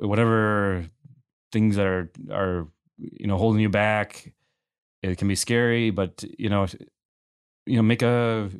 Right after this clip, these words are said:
make a plan and do it stepwise. And, you know, you've got imposter syndrome, you got something going on that's preventing you, you know, why not you, you know? And, and doing big things is just a,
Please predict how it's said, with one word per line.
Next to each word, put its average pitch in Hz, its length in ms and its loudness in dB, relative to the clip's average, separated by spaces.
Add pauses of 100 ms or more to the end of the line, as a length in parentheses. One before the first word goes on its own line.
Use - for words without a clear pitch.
(440)
make 123 180 -2
a 120 40 0
plan 117 440 2
and 110 260 0
do 107 100 -2
it 110 60 -4
stepwise. 113 720 0
And, 95 340 -2 (140)
you 101 160 -4
know, 98 360 0
you've 92 140 -4
got 87 180 -2
imposter 92 420 -4
syndrome, 104 420 0
you 98 60 -2
got 92 120 0
something 101 260 -2
going 98 220 0
on 95 240 2
that's 87 280 -4
preventing 98 400 -2
you, 104 160 0
you 98 60 -4 (500)
know, 151 100 0
why 123 180 4
not 131 180 0
you, 82 180 -4
you 82 140 -10
know? 104 200 -4 (460)
And, 95 380 0
and 95 360 -6 (440)
doing 123 320 6
big 117 200 2
things 117 380 2
is 95 180 0
just 95 200 -4
a, 90 280 0